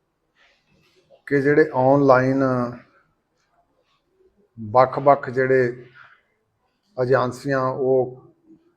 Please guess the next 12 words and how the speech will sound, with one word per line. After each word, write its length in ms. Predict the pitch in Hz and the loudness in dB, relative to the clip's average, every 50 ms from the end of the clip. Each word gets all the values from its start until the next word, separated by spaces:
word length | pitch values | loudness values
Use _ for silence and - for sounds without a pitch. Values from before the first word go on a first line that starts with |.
| _ - | _ -16
ਗੁਰੂ 260 | 113 107 120 127 135 113 | -10 -8 -6 -4 -4 -2
ਪਾਤਸ਼ਾਹ 420 | - 123 120 123 120 - 135 127 | 0 2 2 2 0 -2 -4 -4
ਦੀਆਂ 180 | 123 127 127 123 | -2 -4 -8 -8
ਸੈਂਚੀਆਂ 540 | - - 113 113 113 104 - 127 131 135 135 127 127 - _ _ _ _ _ _ _ _ _ _ _ _ _ _ _ _ _ _ _ _ _ _ _ - | -8 -10 -12 -12 -12 -12 -10 -6 -6 -4 -4 -6 -8 -16 _ _ _ _ _ _ _ _ _ _ _ _ _ _ _ _ _ _ _ _ _ _ _ -2
ਤੇ 80 | 139 143 | 0 0
ਗੁਟਕੇ 500 | 135 123 135 131 120 117 - - 147 143 139 | 0 2 0 0 0 -2 -4 -2 2 4 6
ਆਦਿ 340 | 127 120 120 120 113 117 110 107 107 107 104 - - - _ _ _ _ _ _ _ _ _ _ _ _ _ _ _ _ _ _ _ _ _ _ _ _ _ - | 6 6 4 4 0 -2 -4 -4 -6 -8 -12 -18 -20 -20 _ _ _ _ _ _ _ _ _ _ _ _ _ _ _ _ _ _ _ _ _ _ _ _ _ 0
ਉਹ 500 | 139 143 143 143 135 135 - - - - _ _ _ _ _ _ _ _ _ _ _ - | 2 4 6 6 6 4 0 -6 -14 -20 _ _ _ _ _ _ _ _ _ _ _ -6
ਬੁੱਕ 280 | 120 127 139 131 - - - | 2 4 4 4 4 0 0
ਕਰਕੇ 380 | - 127 123 120 - - 131 127 | 2 2 2 2 0 -2 -2 -2
ਜਿਹੜੇ 340 | 123 123 127 131 127 113 | 0 0 0 2 0 0
ਆ, 100 | 110 104 | 0 -2